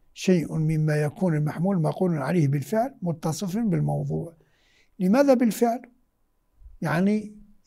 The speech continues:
احتمال أن يتصف، يمكن أن يتصف بالفعل.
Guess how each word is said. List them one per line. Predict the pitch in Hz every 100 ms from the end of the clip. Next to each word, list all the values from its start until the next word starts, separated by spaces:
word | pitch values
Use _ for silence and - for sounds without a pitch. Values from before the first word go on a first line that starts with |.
| 214
احتمال | 196 - - 196 196 233 202 151
أن | 165 156
يتصف، | 156 - 160 139 143 - _ _ _
يمكن | 165 214 254 185 - 269 285 262
أن | 170
يتصف | 143 139 - 135 - 139
بالفعل. | 139 131 147 -